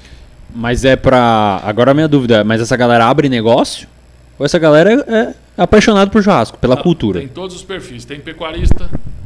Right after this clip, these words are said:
Speaker 2: tem gente ligada à indústria frigorífica, tem gente ligada ao açougue, supermercado, boutique de carne, tem gente ligada ao restaurante, hamburgueria, tem gente que é, tá,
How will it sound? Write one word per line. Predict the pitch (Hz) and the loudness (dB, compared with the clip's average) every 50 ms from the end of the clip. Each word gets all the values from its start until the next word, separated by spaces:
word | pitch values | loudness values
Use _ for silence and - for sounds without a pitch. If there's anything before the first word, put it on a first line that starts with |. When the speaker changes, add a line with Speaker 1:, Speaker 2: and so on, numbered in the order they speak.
| - - | -8 -8
Speaker 2:
tem | - 147 151 156 | -8 -8 -8 -8
gente | 156 160 170 160 - 151 | -8 -6 -6 -6 -8 -6
ligada | 151 151 156 156 160 156 | -6 -6 -4 -4 -6 -6
à | 156 | -8
indústria | 151 143 151 147 - 160 156 | -12 -12 -12 -14 -14 -16 -18
frigorífica, | - - 156 151 160 160 156 165 170 - - - 165 151 - - - - - _ - - - - - - | -16 -16 -16 -14 -12 -12 -12 -14 -16 -18 -20 -18 -20 -20 -20 -20 -20 -20 -20 _ -20 -20 -20 -20 -20 -18
tem | 139 131 | -16 -14
gente | 120 135 156 160 156 165 | -14 -14 -14 -14 -16 -16
ligada | 160 160 151 156 156 156 160 160 | -16 -14 -14 -12 -12 -14 -12 -12
ao | 156 151 | -14 -14
açougue, | 131 - - 156 160 160 160 156 151 147 143 139 - - - - - - - - - - - - - - | -14 -14 -14 -12 -12 -12 -12 -12 -14 -16 -16 -18 -20 -20 -20 -20 -20 -20 -20 -20 -20 -20 -20 -20 -20 -20
supermercado, | - - 151 - 160 160 156 151 147 127 127 143 143 151 156 151 139 147 147 143 139 | -20 -20 -18 -16 -16 -16 -14 -14 -16 -16 -12 -12 -12 -12 -12 -14 -14 -14 -16 -16 -14
boutique | 139 143 135 131 - 151 135 | -16 -16 -16 -14 -16 -16 -16
de | 135 139 135 | -18 -20 -20
carne, | - 151 151 156 160 156 160 160 147 - - - - - - - - - - - - | -16 -14 -12 -12 -12 -14 -16 -18 -20 -20 -20 -20 -20 -20 -20 -20 -20 -20 -20 -18 -16
tem | 147 139 | -14 -12
gente | 120 143 160 160 165 165 | -12 -12 -12 -12 -12 -14
ligada | 160 147 156 156 156 147 | -14 -12 -10 -10 -10 -10
ao | 160 143 | -10 -10
restaurante, | 147 151 147 - 156 143 139 147 156 160 151 120 160 | -10 -12 -10 -8 -8 -8 -8 -8 -10 -12 -14 -16 -16
hamburgueria, | 156 151 151 151 147 147 151 147 147 170 190 196 196 190 180 185 - - - - - - - - _ - - - - - - | -14 -14 -14 -14 -12 -12 -12 -12 -12 -12 -10 -10 -10 -12 -12 -16 -20 -20 -20 -20 -20 -20 -20 -20 _ -20 -20 -20 -20 -20 -16
tem | 147 151 147 | -14 -12 -12
gente | 127 123 151 170 170 170 - - | -10 -10 -10 -10 -10 -14 -16 -20
que | - - 170 160 156 | -20 -16 -12 -10 -10
é, | 151 151 147 143 139 131 131 127 - - - - | -8 -8 -10 -12 -12 -14 -16 -18 -20 -20 -20 -20
tá, | 131 | -20